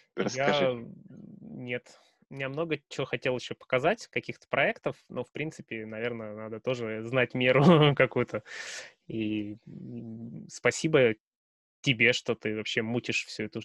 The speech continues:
Speaker 2: тему. Это круто и очень... я с огромным интересом посмотрел, э, то, что говорил Андрей Дорожный.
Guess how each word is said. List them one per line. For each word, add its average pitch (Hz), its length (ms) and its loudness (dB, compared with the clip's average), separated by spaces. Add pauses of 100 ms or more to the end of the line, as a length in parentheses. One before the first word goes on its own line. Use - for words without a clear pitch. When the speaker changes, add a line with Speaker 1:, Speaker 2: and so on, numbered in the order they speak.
Speaker 2:
тему. 151 380 -2 (240)
Это - 200 -6
круто 123 520 -2
и 107 40 -2
очень... - 260 -6 (260)
я 117 400 0
с - 100 -12
огромным 120 440 -2
интересом 107 640 -10
посмотрел, 107 520 -10 (280)
э, - 40 -20 (400)
то, 123 80 -12
что - 140 -20
говорил 113 200 -6
Андрей 120 280 -6
Дорожный. 113 540 -6